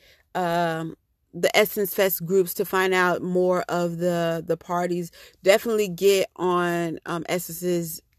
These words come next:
email list where you can figure out, okay, what,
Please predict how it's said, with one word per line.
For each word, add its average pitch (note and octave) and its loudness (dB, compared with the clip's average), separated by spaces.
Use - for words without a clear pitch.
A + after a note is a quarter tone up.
email G3 2
list F3+ -4
where E3+ 0
you E3+ -2
can E3+ -4
figure F3 -2
out, E3 0
okay, E3+ -4
what, E3 0